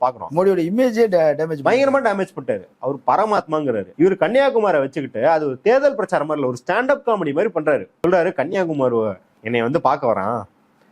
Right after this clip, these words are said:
Speaker 1: அவன் இன்டர்நேஷனல் அஃபேர்ஸ்ல இருந்து விலைவாசி ஏற்றதுல இருந்து தொழிலாளர்கள் வரைக்கும்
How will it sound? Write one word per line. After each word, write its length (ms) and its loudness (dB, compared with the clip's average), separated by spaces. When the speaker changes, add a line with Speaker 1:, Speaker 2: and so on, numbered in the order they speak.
Speaker 1:
அவன் 180 0
இன்டர்நேஷனல் 520 -2
அஃபேர்ஸ்ல 440 -4
இருந்து 280 2
விலைவாசி 520 2
ஏற்றதுல 260 -6
இருந்து 300 -2
தொழிலாளர்கள் 640 2
வரைக்கும் 360 -4